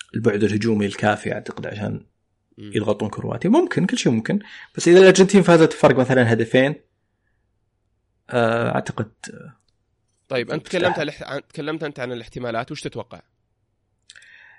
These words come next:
Speaker 1: آه، والله، يعني، طبعًا بناء على أول مباراتين، أكيد أتوقع كرواتيا الأول، نيجيريا الثاني.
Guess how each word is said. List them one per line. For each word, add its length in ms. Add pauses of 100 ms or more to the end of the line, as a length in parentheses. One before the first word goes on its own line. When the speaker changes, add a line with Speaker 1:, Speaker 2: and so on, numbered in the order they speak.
(540)
Speaker 1:
آه، 500 (960)
والله، 440
يعني، 260
طبعًا 180
بناء 400
على 180
أول 240
مباراتين، 800 (160)
أكيد 520
أتوقع 760
كرواتيا 560
الأول، 300
نيجيريا 300
الثاني. 420